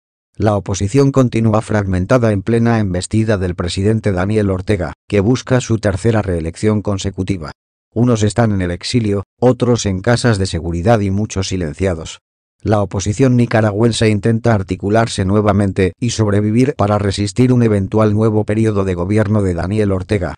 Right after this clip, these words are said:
quien según los analistas será reelegido por tercera vez consecutiva, al quedar como candidato único. Esto después de detener e invalidar a los opositores que podrían retarlo en las urnas.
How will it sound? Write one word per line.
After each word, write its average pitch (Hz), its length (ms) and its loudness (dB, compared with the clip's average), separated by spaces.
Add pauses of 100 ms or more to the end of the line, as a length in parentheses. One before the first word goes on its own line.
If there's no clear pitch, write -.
(120)
quien 110 220 2
según 110 320 2
los 117 160 4
analistas 101 680 -2
será 104 280 0
reelegido 117 640 2
por 92 200 -4
tercera 104 400 0
vez 101 200 2
consecutiva, 92 760 -2 (140)
al 87 200 -6
quedar 98 340 -2
como 101 260 0
candidato 87 540 -2
único. 101 440 -2 (400)
Esto 117 320 2
después 123 400 2
de 120 80 2
detener 107 420 2
e 110 60 2
invalidar 101 520 2
a 117 80 2
los 107 200 0
opositores 101 640 -2
que 98 160 -2
podrían 104 520 0
retarlo 98 520 -2
en 82 80 -2
las 76 220 -4
urnas. 85 420 -8